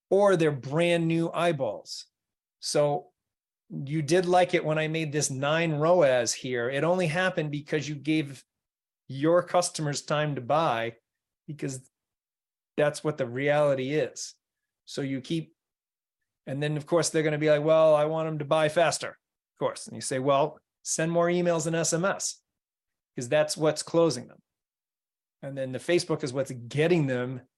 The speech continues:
to the point where they're gonna close on these channels. So this is kind, this is part of the proof. We'll get into some more proof, but part of it is we have it bucketed out.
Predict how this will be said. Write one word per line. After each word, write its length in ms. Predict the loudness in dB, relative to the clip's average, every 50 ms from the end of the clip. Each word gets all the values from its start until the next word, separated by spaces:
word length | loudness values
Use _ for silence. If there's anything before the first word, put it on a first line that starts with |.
| _ _ _
to 80 | -6 -4
the 100 | -4 -4
point 300 | -4 -2 -2 -2 0 -2
where 140 | -2 -2 0
they're 120 | 0 0
gonna 160 | 0 -2 -4
close 320 | -6 -4 -4 -2 -2 -2 -2
on 80 | -4
these 180 | -6 -6 -8 -8
channels. 420 | -6 -4 -2 -2 -2 -2 -4 -6
So 80 | -6 -8
this 200 | -6 -6 -4 -4
is 100 | -4 -6
kind, 240 | -4 -4 -4 -4 -4 -8 -14 -20 _ _
this 180 | -4 -2 0 0
is 100 | -2 -2
part 280 | 0 2 4 4 4 4
of 60 | 2
the 80 | 0
proof. 380 | -4 -4 -4 -2 -2 -2 -2 -4
We'll 120 | -6 -4
get 140 | -4 -2 -2
into 200 | -2 -2 -4 -2
some 180 | -2 -2 -2 0
more 180 | 0 0 0
proof, 320 | -2 -2 -4 -4 -4 -4 -6
but 120 | -8 -6
part 220 | 0 2 2 4 4
of 100 | 2 2
it 80 | 0
is 280 | 0 0 0 -2 -4 -8 -10 -18 -20 -20 _ _ -6
we 100 | -2 0
have 160 | 0 0 0
it 120 | -2 -2 0
bucketed 420 | 0 0 2 2 2 2 2 2
out. 320 | 2 4 4 2 2 0